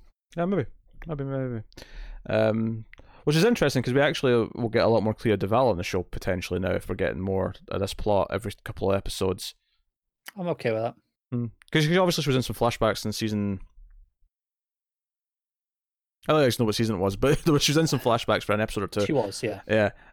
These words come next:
Speaker 1: and then
Speaker 2: I think it was
Speaker 1: obviously
Speaker 2: season two, but I'm not confident on that.
Speaker 1: It may have been season two, 'cause I think it, yeah, I think it was when we met Emily again, early season two. 'Cause you remember Emily disappeared for most of season
Speaker 2: Yeah,
Speaker 1: one.
Speaker 2: it was when she was in the colonies, wasn't it?
Speaker 1: Yeah, I think so.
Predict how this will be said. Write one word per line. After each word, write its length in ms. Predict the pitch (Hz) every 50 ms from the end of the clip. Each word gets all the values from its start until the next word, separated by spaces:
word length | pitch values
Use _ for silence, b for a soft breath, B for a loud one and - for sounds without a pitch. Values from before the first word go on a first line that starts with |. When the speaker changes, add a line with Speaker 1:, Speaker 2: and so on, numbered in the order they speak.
| b _
Speaker 1:
and 140 | - 107 107
then 320 | 110 110 107 104 101 101
Speaker 2:
I 40 | -
think 80 | 202 -
it 20 |
was 100 | - -
Speaker 1:
obviously 140 | - - -
Speaker 2:
season 160 | - 110 226 220
two, 240 | - 254 254 240 - -
but 120 | - 147 135
I'm 100 | 139 147
not 180 | 151 143 - _ _ -
confident 540 | - - 131 127 131 - - 156 156 147 147
on 120 | 151 151
that. 140 | 156 165 - _ _ _ _ _
Speaker 1:
It 60 | 156 160
may 100 | 202 226
have 100 | 233 202
been 80 | 220
season 240 | - - 190 190 196
two, 180 | - - 196 190
'cause 140 | - 175 170
I 120 | 160 151
think 300 | 131 - 170 170 160 -
it, 120 | 170 117 113
yeah, 200 | 151 147 139 131
I 20 | 127
think 100 | 139 156
it 40 | 156
was 80 | 143
when 100 | 151 147
we 100 | 135 127
met 160 | 120 120 -
Emily 300 | 87 117 117 117 113 113
again, 520 | 107 104 98 107 104 101 98 98 98 98 - - 76 - -
early 220 | 107 107 98 104
season 300 | 98 - 107 98 104 98
two. 300 | - - 107 98 95 90 - -
'Cause 140 | - 110 113
you 80 | 127 127
remember 240 | 135 135 143 139
Emily 280 | 123 135 139 147 147 135
disappeared 400 | 127 117 - - - 120 113 107
for 120 | - 107
most 320 | 101 104 107 107 - - -
of 60 | -
season 260 | - 143 139 131 131
Speaker 2:
Yeah, 60 | 127
Speaker 1:
one. 100 | 104 101 127 127 131
Speaker 2:
it 80 | 143 147
was 100 | 147 135
when 100 | 156 165
she 100 | - -
was 80 | 170 160
in 60 | 165
the 60 | 139
colonies, 480 | 127 - 151 147 143 127 120 117 117 127
wasn't 220 | 135 131 127 113
it? 40 | 113
Speaker 1:
Yeah, 180 | 113 107 104 101 101 - - 131
I 40 |
think 180 | 113 127 117 110
so. 240 | - - 98 98